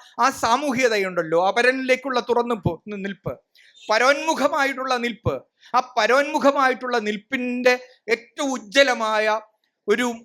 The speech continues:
മാതൃകയായിട്ടാണ് ഗുരു അ-, അദ്വൈതത്തെ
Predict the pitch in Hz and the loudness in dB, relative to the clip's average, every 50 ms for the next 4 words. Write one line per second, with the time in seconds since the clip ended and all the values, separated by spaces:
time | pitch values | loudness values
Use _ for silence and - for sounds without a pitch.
0 | _ 196 190 202 233 214 254 254 247 240 226 214 208 220 226 226 233 196 190 196 | _ -2 2 2 2 4 4 4 4 4 4 2 2 0 0 0 0 0 0 0
1 | 202 190 185 190 _ _ _ _ _ _ _ _ _ _ _ _ 165 185 214 226 | -2 -4 -6 -8 _ _ _ _ _ _ _ _ _ _ _ _ -2 0 2 4
2 | 254 247 220 202 - - - _ _ _ _ _ _ _ _ _ _ _ _ _ | 4 4 2 0 -4 -10 -18 _ _ _ _ _ _ _ _ _ _ _ _ _
3 | _ - 185 190 - - 190 190 202 208 220 208 208 - 214 202 | _ -4 -4 -4 0 -2 0 6 6 6 6 6 2 4 4 4